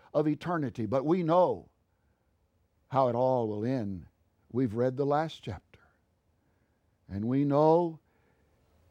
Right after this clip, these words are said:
that this message of the kingdom will reach the ends of the earth. And any activity now that which us, which does not contribute to that destiny is an exercise in futility.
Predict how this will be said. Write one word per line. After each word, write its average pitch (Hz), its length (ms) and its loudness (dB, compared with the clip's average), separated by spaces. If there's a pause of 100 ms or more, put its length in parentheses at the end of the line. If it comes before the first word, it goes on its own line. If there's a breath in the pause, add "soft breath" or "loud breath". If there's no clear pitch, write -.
(280)
that 117 220 2
this 147 260 2
message 131 580 0
of 120 140 -4
the 131 80 2
kingdom 135 480 2
will 135 220 6
reach 127 380 2
the 127 200 4
ends 131 280 0
of 120 120 -2
the 123 140 -2
earth. 123 320 0 (840 loud breath)
And 143 240 6
any 233 400 10
activity 190 840 6
now 185 600 10
that 151 180 6
which 165 360 4
us, 185 260 4 (160)
which - 260 2
does 175 300 6
not 190 300 6
contribute 165 640 2
to 143 120 4
that 123 320 2
destiny 175 640 0 (380 loud breath)
is 147 180 6
an 127 220 4
exercise 165 920 6 (220 soft breath)
in 156 160 8
futility. - 720 4